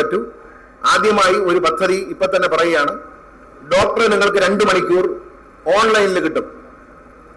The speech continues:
അത് അവരുടെ ഡ്യൂട്ടി അനുസരിച്ച് പറയണം. എല്ലാ ദിവസവും രാവിലെ ഇരുന്നാൽ ചിലപ്പോൾ കിട്ടാം, ഒരു ദിവസം വൈകിട്ട് ഒരു ദിവസം രാവിലെ അങ്ങനെ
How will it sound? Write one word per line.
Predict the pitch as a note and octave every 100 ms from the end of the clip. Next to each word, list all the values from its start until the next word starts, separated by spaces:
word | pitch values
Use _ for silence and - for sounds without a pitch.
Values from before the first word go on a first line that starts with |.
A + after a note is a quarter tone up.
| - - - - -
അത് | D#3+ -
അവരുടെ | D4+ D4+
ഡ്യൂട്ടി | F#3+ A3+ A#3+ A#3 - -
അനുസരിച്ച് | F#3 F3+ F3+ E3+ D3
പറയണം. | C#3+ C#3
എല്ലാ | E3 G#3
ദിവസവും | G3+ G3 F3
രാവിലെ | F#3 G#3+ G3
ഇരുന്നാൽ | F#3 F3+
ചിലപ്പോൾ | E3 D#3+
കിട്ടാം, | D3+ -
ഒരു | F#3+
ദിവസം | G3 F#3+
വൈകിട്ട് | F3 F#3 F#3
ഒരു | F#3
ദിവസം | F#3+ F3
രാവിലെ | E3 F3+ E3+
അങ്ങനെ | F3+